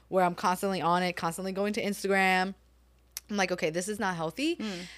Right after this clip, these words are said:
Speaker 1: How, but I'm like, I'm stuck in this cycle. I don't know how to break it.
Speaker 2: Mm-hmm.
Speaker 1: So I have to do something drastic, and I
Speaker 2: Mm.
Speaker 1: fast. I fast
Speaker 2: Mm.
Speaker 1: it.
Speaker 2: Okay.
Speaker 1: And I feel like, in a way,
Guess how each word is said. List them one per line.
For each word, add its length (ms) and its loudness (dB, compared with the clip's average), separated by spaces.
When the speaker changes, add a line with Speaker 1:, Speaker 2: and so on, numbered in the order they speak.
Speaker 1:
How, 360 4
but 160 2
I'm 200 4
like, 300 0
I'm 160 2
stuck 380 -2
in 100 -2
this 160 -4
cycle. 320 0
I 60 2
don't 100 -4
know 60 0
how 80 -2
to 100 -2
break 340 -4
it. 200 4
Speaker 2:
Mm-hmm. 240 -6
Speaker 1:
So 180 6
I 60 12
have 180 4
to 60 -2
do 100 2
something 300 -2
drastic, 540 4
and 100 0
I 100 0
Speaker 2:
Mm. 100 -6
Speaker 1:
fast. 640 2
I 80 -2
fast 480 4
Speaker 2:
Mm. 60 -4
Speaker 1:
it. 180 -6
Speaker 2:
Okay. 320 -2
Speaker 1:
And 560 4
I 140 6
feel 240 0
like, 220 4
in 120 2
a 140 2
way, 640 4